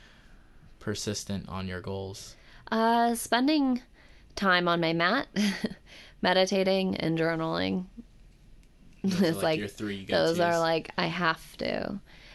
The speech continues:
Speaker 2: And I get a lot of inspiration from reading,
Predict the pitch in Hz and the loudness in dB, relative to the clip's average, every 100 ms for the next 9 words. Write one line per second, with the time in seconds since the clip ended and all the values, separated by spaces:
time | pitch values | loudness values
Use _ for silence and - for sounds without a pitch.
0 | - 233 233 233 - - - 214 240 285 | 0 4 4 2 0 -8 0 2 4 4
1 | 254 196 190 180 180 - 175 175 170 165 | 6 6 4 2 -2 0 0 0 -2 -4
2 | 170 165 165 165 170 170 180 185 185 | -4 -2 -2 -2 0 -2 -2 -4 -8